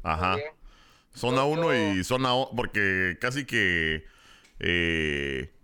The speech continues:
Speaker 1: la, la central, la zona uno, porque ahí es donde los abuelos, vamos, ahí donde crecimos y toda la onda, vamos.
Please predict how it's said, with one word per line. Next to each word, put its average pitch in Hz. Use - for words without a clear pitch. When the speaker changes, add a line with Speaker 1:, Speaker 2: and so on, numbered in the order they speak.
Speaker 1:
la, -
la 143
central, 139
la 190
zona 165
uno, 185
porque 120
ahí 123
es 143
donde 143
los 92
abuelos, 85
vamos, 90
ahí 101
donde 113
crecimos 110
y 90
toda 104
la 92
onda, 107
vamos. 85